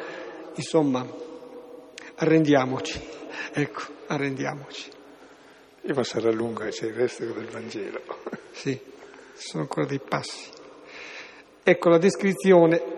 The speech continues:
Speaker 1: "Là sarà il pianto e lo stridore di denti quando vedrete Abramo, Isacco e Giacobbe e tutti i profeti nel regno di Dio e voi gettati fuori. E verranno da oriente, da occidente, da settentrione, da mezzogiorno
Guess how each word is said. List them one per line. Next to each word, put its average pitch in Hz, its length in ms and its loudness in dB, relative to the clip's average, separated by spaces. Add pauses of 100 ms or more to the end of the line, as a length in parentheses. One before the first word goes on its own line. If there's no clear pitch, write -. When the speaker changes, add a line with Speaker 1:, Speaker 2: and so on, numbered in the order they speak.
Speaker 1:
"Là 180 260 10
sarà 165 320 6
il 156 100 2
pianto 247 500 6
e 175 40 6
lo 175 100 6
stridore 165 500 6
di 165 160 2
denti 214 520 6
quando 160 340 4
vedrete 160 460 4
Abramo, 175 500 6
Isacco 165 500 4
e 156 40 2
Giacobbe 180 680 2
e - 160 0
tutti - 360 0
i 156 40 0
profeti 202 680 2
nel 165 160 4
regno 185 260 6
di 175 160 2
Dio 170 320 6
e 160 40 6
voi 262 340 6 (100)
gettati 190 520 2
fuori. 160 540 6 (1500)
E 143 80 -4
verranno 160 680 6
da 160 120 6
oriente, 160 640 4
da 160 140 4
occidente, 160 880 2
da 156 120 0
settentrione, 165 1040 4
da 160 140 2
mezzogiorno 165 920 4